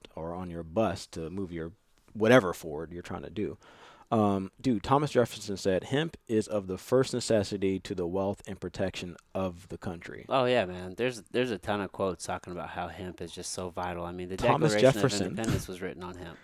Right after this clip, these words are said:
Speaker 1: <laughs> "is one of the greatest, most important substances of the nation." Abraham Lincoln, "Two of my favorite things are sitting on my front porch, smoking a pipe of sweet hemp and playing my harmonica."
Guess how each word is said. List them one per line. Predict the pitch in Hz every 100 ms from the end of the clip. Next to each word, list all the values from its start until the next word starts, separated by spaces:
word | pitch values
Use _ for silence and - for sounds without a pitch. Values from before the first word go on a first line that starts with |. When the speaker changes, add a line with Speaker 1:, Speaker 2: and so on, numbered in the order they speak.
| -
Speaker 1:
<laughs> | _ -
"is | 139 117
one | 139
of | 139
the | 120
greatest, | 117 120 147 170 165
most | 135 127
important | 117 107 - 143 131
substances | - 135 - - 101 101 101 92
of | 107 110 104
the | 107
nation." | 95 98 110 - 65 - _ _ _ _ _ _ _
Abraham | 139 165 165 151 143
Lincoln, | 143 143 - - _
"Two | - 196
of |
my | 180 151
favorite | 160 175 165
things | 160 156 135
are | 123
sitting | - 143 139
on | 127 123
my | 131
front | - 135 127 -
porch, | 120 78 - _
smoking | - 143 165 - 170 156 - -
a | 107
pipe | - 139 147
of | 123 98 -
sweet | - 139 147
hemp | 175 - _
and | 92 90
playing | - 135 139
my | 123 101 90 85 - _ _ _ _ _
harmonica." | - 139 120 78 -